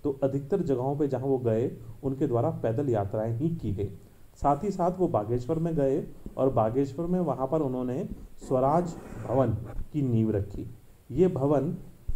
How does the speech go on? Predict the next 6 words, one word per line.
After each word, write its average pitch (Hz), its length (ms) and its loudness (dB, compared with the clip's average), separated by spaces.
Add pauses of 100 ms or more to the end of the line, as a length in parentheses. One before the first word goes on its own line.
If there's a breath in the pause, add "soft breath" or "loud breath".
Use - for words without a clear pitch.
(640)
एक 135 160 0 (120)
मशहूर 131 640 4
स्वतंत्रता 135 400 0
संग्राम 123 360 -2
सेनानी 120 380 -2
हैं 123 300 -2